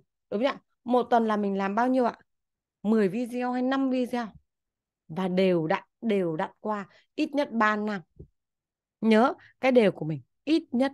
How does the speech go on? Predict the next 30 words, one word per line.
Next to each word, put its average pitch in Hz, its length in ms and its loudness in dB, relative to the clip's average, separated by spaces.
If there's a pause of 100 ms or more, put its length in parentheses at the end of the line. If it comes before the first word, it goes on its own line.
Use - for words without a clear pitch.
ba 214 300 -2
năm 208 240 -6 (240)
thì 226 120 -2
mình 196 140 4
sẽ 170 140 -4
trở 196 220 2
thành 175 220 -2 (100)
chuyên 294 280 2
gia 233 220 2
trong 196 180 -4
ngành 170 160 -2
đó. 151 220 -4 (1700)
Ba 247 300 2
năm 247 380 -2
thì 170 140 -12
mọi 180 140 -4
người 165 180 -4
sẽ 196 120 -10
trở 208 220 -6
thành 165 120 -10 (160)
chuyên 262 280 2
gia 214 160 2
trong 202 180 -4
ngành 160 160 -2
đó. 156 160 -6 (420)
Mọi 202 140 -2
người 180 160 2
sẽ 202 120 -10
có 202 120 -6
tiếng. 185 240 -4